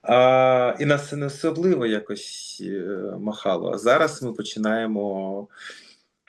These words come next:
підсчитувати, скільки ми втратимо і недоотримаємо. І тут питання закінчення, закінчення намовів і використати цей важіль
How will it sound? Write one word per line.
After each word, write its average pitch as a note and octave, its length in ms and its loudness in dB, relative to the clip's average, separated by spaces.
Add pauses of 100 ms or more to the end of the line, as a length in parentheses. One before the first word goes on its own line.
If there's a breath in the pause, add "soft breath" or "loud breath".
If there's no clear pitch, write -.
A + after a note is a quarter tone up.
(960)
підсчитувати, A#2+ 680 0
скільки - 420 -8
ми G2+ 120 -2
втратимо G#2+ 680 2
і - 20 -4
недоотримаємо. F2 1120 -4 (880 loud breath)
І A#2 1300 -4
тут - 200 0
питання B2+ 400 2
закінчення, A2+ 640 -2
закінчення G#2+ 520 -2
намовів A#2+ 520 0
і G#2 140 -8 (140)
використати F#2 680 -2
цей - 180 -6
важіль E2 300 -2